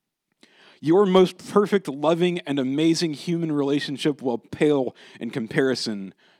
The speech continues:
to the relationship that you will have with Jesus in eternity. Here and now, these things are in some sense veiled to us.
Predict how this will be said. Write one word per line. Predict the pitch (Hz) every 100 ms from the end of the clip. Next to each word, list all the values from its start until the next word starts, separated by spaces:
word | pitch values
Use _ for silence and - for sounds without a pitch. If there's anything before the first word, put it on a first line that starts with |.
| _
to | 113
the | 113
relationship | 127 127 127 120 113
that | 117
you | 117 120
will | 104
have | 123 110
with | 104 -
Jesus | 107 113 101 92 -
in | 107
eternity. | 95 - 95 80 87 _ _ _ _ _ _ _ _ _ _ _ _ _ _ _ _ _ _ _ _ _ _ _ _
Here | 151 170
and | 156 127
now, | 135 131 113 107 - _ _ _ _ _ -
these | 143
things | 156 135 120
are |
in | 113 110
some | - 147
sense | 131 120 110 -
veiled | - 117 120 104
to | 107 87
us. | 82 - -